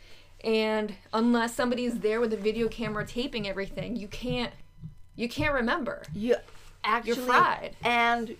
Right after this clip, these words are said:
Speaker 2: you're in such a state anyway. I remember after the, um, Japanese, uh, um, excuse me, the interview in, um, Japan, we had one day where people were calling in. We had two days where,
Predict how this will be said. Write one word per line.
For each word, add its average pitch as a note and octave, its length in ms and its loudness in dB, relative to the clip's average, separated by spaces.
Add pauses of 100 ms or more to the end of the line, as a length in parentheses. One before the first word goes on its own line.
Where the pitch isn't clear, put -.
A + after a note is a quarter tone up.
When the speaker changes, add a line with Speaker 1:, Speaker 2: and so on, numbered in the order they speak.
(140)
Speaker 2:
you're A#3 220 6
in A3 160 0
such A3+ 240 -4
a A3+ 60 -6
state A3 420 0
anyway. B3+ 420 -2
I G#3+ 100 2
remember A3 560 0
after G#3+ 340 0
the, G#3 320 -2
um, G3 260 -2 (480)
Japanese, A3 580 -2 (160)
uh, G3 220 -4
um, F3 260 -4
excuse - 300 -6
me, A3+ 100 -6
the - 260 -4
interview A3 500 -6 (180)
in, F#3+ 340 0
um, F#3 300 -2
Japan, A#3 560 -6 (680)
we B3 160 -2
had A3+ 340 2
one A3+ 240 -2
day A#3 320 0
where A#3 160 0
people A3 360 -6
were G#3+ 120 -4
calling G3+ 440 -4
in. A#3 260 -4
We A3+ 140 -6
had G3+ 200 -8
two A3+ 200 -6
days G#3 420 -2
where, F3+ 380 -2